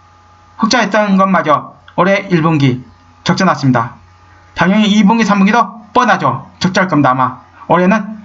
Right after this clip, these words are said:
개별로도 백 퍼센트 적자 가능성이 아주 높습니다. 제가 희망했던 건 알파고니스 바이오 관련 뭐 다른 투자, 그것이 아직까지 나오지 않습니다.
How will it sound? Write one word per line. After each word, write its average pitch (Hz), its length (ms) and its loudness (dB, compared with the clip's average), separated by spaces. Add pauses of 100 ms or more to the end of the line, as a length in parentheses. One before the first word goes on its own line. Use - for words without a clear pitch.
(100)
개별로도 190 580 -2
백 185 120 0
퍼센트 185 300 2 (240)
적자 180 220 -4
가능성이 185 340 -2 (100)
아주 160 160 0
높습니다. 135 560 -2 (3250)
제가 214 240 2
희망했던 220 520 0
건 143 360 0 (480)
알파고니스 196 500 -2 (340)
바이오 202 640 2
관련 185 460 0
뭐 170 160 -2
다른 196 240 0
투자, 139 480 -4 (320)
그것이 202 260 0
아직까지 190 280 0
나오지 180 240 0
않습니다. 143 440 -4